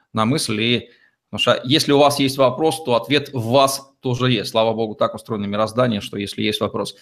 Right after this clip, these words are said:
то есть ответ. Вот такие вот глубокие, философские, практически ценные мысли от Олега Брагинского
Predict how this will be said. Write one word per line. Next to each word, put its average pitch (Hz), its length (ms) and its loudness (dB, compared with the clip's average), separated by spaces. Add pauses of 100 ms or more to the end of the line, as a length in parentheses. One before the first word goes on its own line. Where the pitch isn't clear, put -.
(200)
то 117 80 0
есть 107 260 -2
ответ. - 320 -6
Вот 104 140 -10
такие 123 280 -4
вот 110 200 -6 (200)
глубокие, 131 420 2
философские, 127 520 4
практически 143 480 2
ценные 135 380 4
мысли 127 240 4
от 117 160 4
Олега 120 240 2
Брагинского 131 760 4